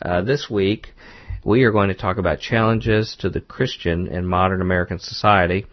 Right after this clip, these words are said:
And it's just the kind of topic you would expect from our guest who's returning. Uh, one who's been probably one of our most, most prolific guests, but has not been here for a while, Robert Hyde.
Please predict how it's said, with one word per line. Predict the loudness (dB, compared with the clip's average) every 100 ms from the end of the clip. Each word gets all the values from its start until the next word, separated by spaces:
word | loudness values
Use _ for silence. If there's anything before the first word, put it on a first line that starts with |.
| -20 -20 -16 -4
And | 0 0
it's | 0
just | 0 0 -4
the |
kind | -2 2 2
of | 0
topic | 0 0 0 -4 -2
you |
would | -2
expect | -4 -8 2 2 2 -8 -6
from | -4 -2
our | 0 -2
guest | 2 2 2 -2
who's | -6 -4
returning. | -6 -2 2 2 0 -2 -8 -20 -20 -20 -4
Uh, | 2 4 4 2 -2
one | -8 -2 2 2
who's | 0 0
been | -2 2
probably | 2 2
one | 2
of |
our | 0 0
most, | -4 -6
most | 2 2 2
prolific | -2 0 0 -2 -2
guests, | 0 0 -2 -16 -4
but | -2 -2
has | -6 -4
not | -2 0
been | -2
here | -4
for | -2 0
a |
while, | 0 -2 -6 -20 -20 _ 6
Robert | 6 6 2
Hyde. | 2 0 -2 -6